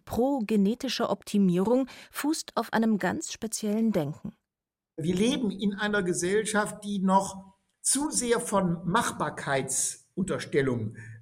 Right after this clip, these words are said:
Speaker 2: geprägt ist. Es gibt in der Philosophie ein schönes Bonmot,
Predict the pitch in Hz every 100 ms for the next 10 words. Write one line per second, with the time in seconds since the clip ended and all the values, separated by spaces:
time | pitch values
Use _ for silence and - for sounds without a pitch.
0 | _ 127 147 - 175 170 175 139 127 -
1 | - _ _ - - 233 254 - - _
2 | _ _ - 196 185 185 180 170 165 -
3 | 214 220 233 156 147 190 185 185 139 156
4 | 151 165 170 - -